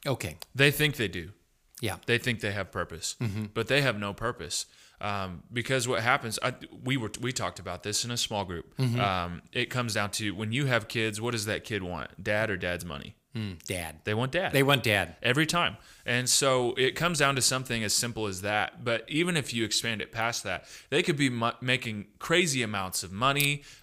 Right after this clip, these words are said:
Speaker 2: um, doing all of these things, but do they have something that actually lasts?
Speaker 1: The answer is no.
Speaker 2: No. We
Speaker 1: Yeah.
Speaker 2: had a guy,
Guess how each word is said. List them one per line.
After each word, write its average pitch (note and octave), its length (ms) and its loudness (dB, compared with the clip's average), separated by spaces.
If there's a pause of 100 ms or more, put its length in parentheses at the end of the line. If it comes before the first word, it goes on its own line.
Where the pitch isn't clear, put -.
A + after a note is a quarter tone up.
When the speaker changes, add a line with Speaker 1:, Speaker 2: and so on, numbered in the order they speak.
Speaker 2:
um, F#2 500 -2
doing C#3+ 240 0
all B2+ 180 4
of A2 80 -2
these G#2+ 180 0
things, A2 380 -2
but G#2+ 280 -6
do A2 180 -2
they D3+ 180 2
have G#2+ 480 0
something F#2+ 480 -2
that F2 200 -8
actually D2 540 -8
lasts? - 680 -6 (320)
Speaker 1:
The C#3 140 4
answer A#2+ 200 6
is G#2 80 4
no. G#2 380 6
Speaker 2:
No. E3 320 4 (200)
We D#3 180 4
Speaker 1:
Yeah. G#3 60 4
Speaker 2:
had C#3 100 6
a A#2 40 0
guy, G2 480 0